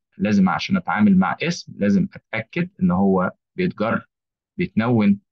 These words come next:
بيتنادى عليه، بيتحط له ألف ولام. زي ما قلنا المرة اللي فاتت، حاجتين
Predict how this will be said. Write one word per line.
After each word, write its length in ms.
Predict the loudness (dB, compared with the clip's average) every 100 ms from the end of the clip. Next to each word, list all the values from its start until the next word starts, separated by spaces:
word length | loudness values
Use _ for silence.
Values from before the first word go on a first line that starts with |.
| _ _ _ _ _ _
بيتنادى 480 | -2 -2 0 -2 -2
عليه، 480 | 0 0 2 0 -4 _ _
بيتحط 380 | -12 -8 -8 -4
له 160 | -2 -2
ألف 220 | -2 0
ولام. 400 | 0 2 2 0 _ _ _ _ _ _ _
زي 200 | -6 -2
ما 120 | 0 2
قلنا 200 | 2 4
المرة 240 | 2 4
اللي 160 | 2 2
فاتت، 440 | 0 -4 -4 -8 _ -12
حاجتين 640 | -10 -8 -6 -2 0 0